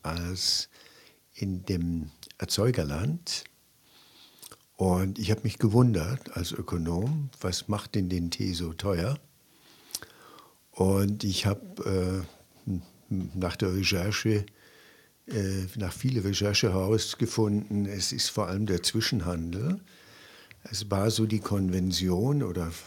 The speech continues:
ja, fast das Dogma, dass wenn man mit Tee handelt, dass man dann ein breites Sortiment anbieten muss. Aber wenn man ein breites Sortiment hat, was schnell hundert Sorten, hundertfünfzig Sorten sind,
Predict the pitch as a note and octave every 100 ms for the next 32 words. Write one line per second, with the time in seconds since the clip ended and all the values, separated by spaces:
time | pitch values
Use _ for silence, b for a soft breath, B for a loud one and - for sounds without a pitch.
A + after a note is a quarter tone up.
0 | - - E2 F#2+ G#2 F#2+ E2+ - D#2+ -
1 | F#2 - G2+ G#2 G2+ - F#2 F#2 F2+ E2+
2 | F2+ F2 E2+ - B2+ G2+ E2+ F2+ G#2 G#2
3 | F#2+ F#2+ F2+ F#2 F#2+ F#2 F2+ - F#2+ G#2
4 | G2 - F2 G2 F#2 A2+ D3 - E2+ -
5 | F2 - D#2 F#2+ C#3+ - b b b b
6 | b b b - G2 F2 F#2 F#2+ E2+ E2
7 | F2+ G#2+ G2+ F2+ D#2 F2+ F#2 A#2+ A#2+ -
8 | E2+ - F#2+ G2+ A#2+ G#2 A2+ F#2+ E2 -
9 | F2 F#2 G#2 G2 E2+ E2 - F#2 - G2
10 | - F2 G2 - F#2 G2 C3+